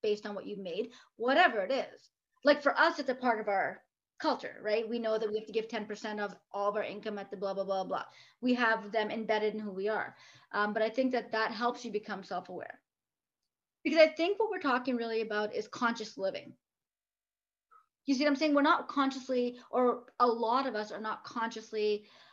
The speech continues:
uh, consciously making decisions. We're kind of in a rat race a bit, right? Okay, well,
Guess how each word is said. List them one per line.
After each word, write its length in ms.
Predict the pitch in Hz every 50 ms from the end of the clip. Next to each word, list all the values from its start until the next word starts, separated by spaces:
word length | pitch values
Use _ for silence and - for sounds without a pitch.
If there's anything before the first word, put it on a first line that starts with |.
| _ _ -
uh, 280 | 214 208 202 196 196 196
consciously 760 | - - - 247 247 247 247 247 - 233 226 214 214 208 - -
making 420 | 202 220 226 214 220 - 226 220 208
decisions. 800 | 208 202 - - - 220 214 208 208 196 - - - - _ -
We're 140 | 208 220
kind 240 | 214 - 240 233 233
of 80 | 233 214
in 160 | 220 214 214
a 280 | 208 202 202 202 202 202
rat 260 | 220 240 220 220 135 165
race 260 | 185 143 - - -
a 40 | 175
bit, 220 | 147 113 - -
right? 260 | - 196 196 196 208 -
Okay, 280 | 220 - 233 220 208
well, 340 | 208 208 202 202 202 202